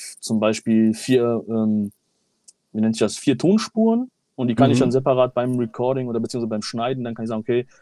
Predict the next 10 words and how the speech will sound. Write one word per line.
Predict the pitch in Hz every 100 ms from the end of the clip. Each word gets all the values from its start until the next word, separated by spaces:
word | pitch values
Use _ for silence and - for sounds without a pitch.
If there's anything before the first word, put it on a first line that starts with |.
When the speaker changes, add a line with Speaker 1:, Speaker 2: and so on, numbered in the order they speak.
| _
Speaker 1:
Musik | 117 110 123 123
jetzt | 113 -
aus, | 123 131 131 - _
äh, | 110 107 107 -
Ton | 135 131
aus, | 110 127 127 123 -
Sprache | - - 113 127 127
aus, | 110 123 120 -
Game | 110 117 113
aus. | 120 117 110